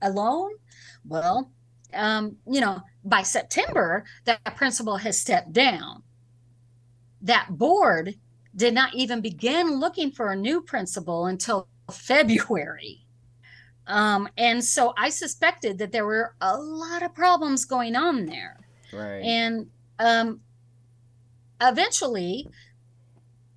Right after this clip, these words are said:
Speaker 1: some, um, reporters got involved and they were able to do more research. And so there's basically, like, three hundred thousand dollars missing,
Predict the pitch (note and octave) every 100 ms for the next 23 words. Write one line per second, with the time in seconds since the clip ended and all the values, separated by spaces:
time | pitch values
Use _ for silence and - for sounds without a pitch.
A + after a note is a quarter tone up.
0 | _ G#3+ - A#3 A3+ A3 - - G3 F#3+
1 | F#3 F#3 - A3+ A#3 C#4+ C#4+ A3+ F#3+ G3
2 | - E3 F3 - - F#3+ A#3+ F3+ G3 G3
3 | G3 F#3+ - F#3+ G3 F#3+ - F3+ F3+ F3+
4 | D#3 D#3 G3 B3+ - E3+ - E2+ - -
5 | - G#3+ A3+ C4+ A3 G3+ - D#4+ G4 D4+
6 | - A3 G#3 F3+ - A#3+ C4+ B3 A#3+ A3+
7 | - F#3+ G#3+ G#3+ B3 A#3+ G3 G#3 A#3 A3+
8 | F#3+ F3 - F3 F#3+